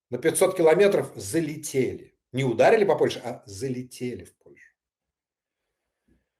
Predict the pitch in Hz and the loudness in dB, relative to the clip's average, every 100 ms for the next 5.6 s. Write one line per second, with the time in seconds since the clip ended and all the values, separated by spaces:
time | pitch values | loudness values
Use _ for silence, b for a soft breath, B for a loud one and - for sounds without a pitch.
0 | _ _ _ _ _ _ _ _ _ - | _ _ _ _ _ _ _ _ _ -12
1 | B B B B B B B _ _ _ | B B B B B B B _ _ _
2 | _ _ _ - 156 202 202 - 170 175 | _ _ _ -4 2 2 2 0 2 2
3 | 233 202 151 143 123 139 127 131 135 254 | -2 -2 0 2 4 4 4 2 4 4
4 | - 123 - 117 147 160 - - 175 185 | 2 -2 -4 0 2 4 2 2 2 2
5 | 175 147 131 196 - - | 0 2 2 2 0 -6